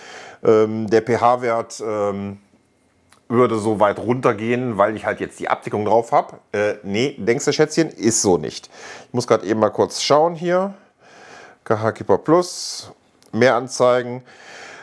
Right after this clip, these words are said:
Ähm, es ist tatsächlich jetzt so, dass ich, ähm, mit Atemkalk arbeite. Ich mach mal eben unten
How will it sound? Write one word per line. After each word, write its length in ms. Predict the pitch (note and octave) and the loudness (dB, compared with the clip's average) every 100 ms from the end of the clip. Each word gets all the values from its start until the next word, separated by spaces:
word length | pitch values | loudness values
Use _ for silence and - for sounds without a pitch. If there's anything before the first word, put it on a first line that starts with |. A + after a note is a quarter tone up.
| - | 2
Ähm, 460 | C3+ C3+ C3+ C3 - | 4 4 0 -2 -4
es 160 | C3+ F3+ | -4 -2
ist 160 | D#3+ E3+ | 0 2
tatsächlich 400 | F3 G3 F3 D#3+ | 2 0 -2 -4
jetzt 160 | B2 | -2
so, 200 | C#3 D#3+ | 2 2
dass 200 | D#3 C#3 | 2 0
ich, 360 | D3 - - - | -2 -6 -6 -2
ähm, 600 | C#3 C#3 C3+ C3 B2+ B2+ _ _ _ _ _ _ _ - | 2 2 0 -4 -6 -8 _ _ _ _ _ _ _ -4
mit 320 | C3 B2 - - - | 0 0 -2 -16 -2
Atemkalk 640 | - D3+ F#3+ F#3+ F3+ F#3 - | 2 2 0 -4 -2 0 2
arbeite. 600 | F3+ F#3 G3+ A#3 A#3+ - | 2 2 -2 -2 -8 -10
Ich 120 | C3+ | -14
mach 220 | C#3 D3 | -14 -8
mal 120 | B2+ F2+ | -6 -2
eben 240 | A2+ A2 | -2 0
unten 420 | A#2+ A2+ A2 G#2 | -2 -2 -4 -6